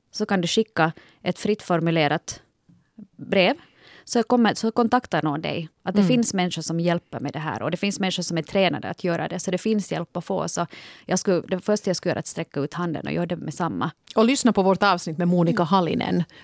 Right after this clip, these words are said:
Speaker 2: För det finns ju kvar på arenan, precis som våra andra avsnitt. För att hon hade en del ganska sådana här konkreta råd kring vart man kan vända sig. Det beror förstås lite på var du, var du bor. Men varma tankar och, och, och kärlek till dig.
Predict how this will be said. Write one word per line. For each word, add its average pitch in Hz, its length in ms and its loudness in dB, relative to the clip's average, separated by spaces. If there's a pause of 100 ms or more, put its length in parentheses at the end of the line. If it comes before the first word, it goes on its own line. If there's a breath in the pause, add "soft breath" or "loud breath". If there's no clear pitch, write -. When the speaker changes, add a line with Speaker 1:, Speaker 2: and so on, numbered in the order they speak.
Speaker 2:
För 180 80 2
det 180 80 4
finns 185 240 4
ju 160 40 2
kvar 160 220 2
på 170 200 0
arenan, 175 460 2
precis 170 260 2
som 170 100 2
våra 165 180 2
andra 170 280 0
avsnitt. 175 280 -4
För 175 60 4
att 175 80 0
hon 196 140 4
hade 180 220 4
en 165 140 2
del 156 120 0
ganska 151 240 -2
sådana 156 260 0
här - 20 -8
konkreta 170 540 2
råd 170 300 0
kring 160 240 -2
vart 180 300 -2
man 156 220 -4
kan 160 260 0 (240 soft breath)
vända 175 420 2
sig. 156 240 2
Det 208 100 4
beror 196 200 6
förstås 165 300 -4
lite 170 160 0
på 175 260 2 (140)
var 175 220 2
du, 170 180 0
var 180 260 4
du 175 120 -2
bor. 180 380 2 (640 loud breath)
Men 185 320 4 (560)
varma 220 520 4
tankar 185 720 2 (100)
och, 156 520 2
och, - 400 0
och - 320 0
kärlek 165 600 2
till 156 460 2
dig. 175 420 2